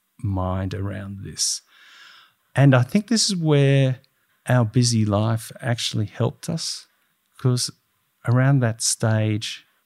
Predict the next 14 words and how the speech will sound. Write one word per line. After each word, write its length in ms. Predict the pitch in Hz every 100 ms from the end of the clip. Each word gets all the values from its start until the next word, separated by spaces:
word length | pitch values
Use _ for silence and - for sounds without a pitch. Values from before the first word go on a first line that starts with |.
| _
I 120 | 117
said, 320 | 117 - 110
"Look, 180 | 110 -
this 200 | 139 135
is 80 | 156
what's 200 | 147 143
going 320 | 135 123 110
on. 320 | 95 95 110 - _ _ _ -
I 140 | 101
need 360 | 101 113 139 139
to 80 | 147
explore 480 | 139 - 120 110 95
it 80 | -
further. 580 | - 101 95 101 110